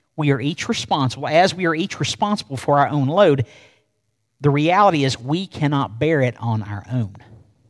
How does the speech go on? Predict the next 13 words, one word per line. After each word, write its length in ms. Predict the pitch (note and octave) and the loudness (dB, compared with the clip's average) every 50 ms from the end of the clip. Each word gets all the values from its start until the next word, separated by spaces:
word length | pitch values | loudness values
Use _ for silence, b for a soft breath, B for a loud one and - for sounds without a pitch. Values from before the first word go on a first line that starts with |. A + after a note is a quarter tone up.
| _ _ _ _ _ _ _ _ _ _ _ _ _ _ _ _ _ _ _ _ _ _ _ _ _ _ _ _ _ _ _ _ _ _ _ - | _ _ _ _ _ _ _ _ _ _ _ _ _ _ _ _ _ _ _ _ _ _ _ _ _ _ _ _ _ _ _ _ _ _ _ -6
We, 100 | B2+ C3+ | -6 -4
we 160 | B2+ C3+ D#3 - | -4 -4 -6 -6
can't 400 | - - G#3+ F3+ - A#2 A#2 A2+ | -4 -6 -6 -6 -6 -8 -2 2
bear 240 | D3+ D#3+ F#3+ D4 | 2 2 2 2
it 100 | D#4 - | -2 -2
on 160 | - G#2+ G2+ F2+ | -2 -4 -6 -6
our 160 | G2 G2 E2 | -6 -10 -12
own. 200 | E2+ F2 F2 - b b b b b b b b _ _ _ _ _ _ - | -12 -14 -14 -16 b b b b b b b b _ _ _ _ _ _ -10
How 300 | - - A3 C4+ D4+ D4 | -2 0 2 4 4 4
is 100 | - - | 2 0
it 100 | F#3+ - | -4 -8
possible 600 | - - - A#3 B3 B3 - - - C3+ C3 B2+ | -8 -4 -2 0 0 0 0 -2 -4 -4 -2 2
that, 200 | C#3 C#3+ - | 2 2 0